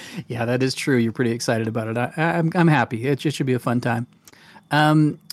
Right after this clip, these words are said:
a couple of things we want to chat about just briefly, though, before we get into the meat and potatoes. Um, we have just come out of a meeting prior to this, a little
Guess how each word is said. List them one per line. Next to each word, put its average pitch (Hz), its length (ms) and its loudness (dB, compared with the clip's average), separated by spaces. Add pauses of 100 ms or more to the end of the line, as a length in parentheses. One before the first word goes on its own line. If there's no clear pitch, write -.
(160)
a - 40 -20
couple 220 180 2
of 190 60 4
things 208 160 4
we 175 40 4
want 170 160 4
to 147 60 -4
chat 170 200 0
about 156 240 2
just 120 260 -8
briefly, 147 500 0
though, 120 140 2
before 143 180 -2
we 135 80 0
get 127 140 0
into 131 280 0
the 123 120 0
meat 131 280 0
and 117 100 -4
potatoes. 143 720 0 (480)
Um, 151 500 0 (360)
we 170 240 2
have 156 600 0
just 127 420 0
come 175 140 0
out 165 140 0
of 139 100 -2
a 117 100 -2
meeting 135 560 2
prior 165 520 0
to - 160 -4
this, 107 420 -2
a 117 100 -6
little 113 360 -4